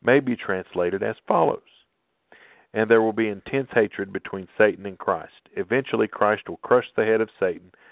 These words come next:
while suffering a heel wound in the process. This all-important verse is known as the Proto-Evangel. Okay? P R O T O hyphen E V, yeah,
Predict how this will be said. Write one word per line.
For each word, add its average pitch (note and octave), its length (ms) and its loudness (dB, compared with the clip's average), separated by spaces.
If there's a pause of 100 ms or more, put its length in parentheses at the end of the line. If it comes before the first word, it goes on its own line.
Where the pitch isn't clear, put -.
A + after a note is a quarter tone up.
(280)
while F2+ 280 0
suffering G2+ 380 -2
a F#2+ 160 -2
heel A#2+ 300 2
wound F#2+ 360 -6
in F2+ 100 -6
the F#2 60 -8
process. G2 500 -2 (1300)
This G#2 200 2
all-important A#2 640 0
verse F2+ 300 -2
is G#2 160 -4
known G#2 300 0
as F#2 200 -4 (120)
the F2+ 200 -4 (420)
Proto-Evangel. G2+ 1400 0 (1300)
Okay? G2 220 0 (1120)
P A#2 120 2
R B2 220 6
O A2+ 160 4
T A#2+ 300 -6
O F2+ 320 -2 (600)
hyphen G2 540 0 (180)
E A#2 120 0
V, F#2+ 380 2 (680)
yeah, G2+ 240 2